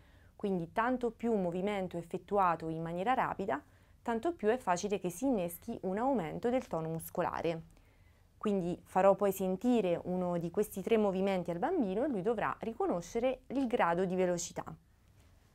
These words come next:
Allora Mario, chiudi gli occhi, ti faccio sentire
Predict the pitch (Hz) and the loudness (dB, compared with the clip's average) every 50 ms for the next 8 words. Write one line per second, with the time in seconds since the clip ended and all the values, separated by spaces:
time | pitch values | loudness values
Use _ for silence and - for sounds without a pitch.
0 | _ _ - - - _ _ _ _ - 233 226 233 233 226 240 240 226 175 165 | _ _ -20 -20 -20 _ _ _ _ 0 2 2 4 2 2 2 2 2 2 0
1 | 165 175 170 - - 240 247 196 196 180 190 190 254 320 403 - - - - - | -2 -4 -6 -6 -4 -4 -2 -2 -2 0 2 4 4 4 4 2 0 -2 2 4
2 | 427 440 453 403 - - 208 190 - 190 190 - - 202 196 - 202 196 196 196 | 6 6 6 4 0 -4 -8 -6 -6 -6 -6 -6 -8 -8 -6 -6 -4 -4 -4 -4
3 | 196 196 196 196 202 190 185 185 - - | -4 -4 -2 2 2 4 4 2 0 -2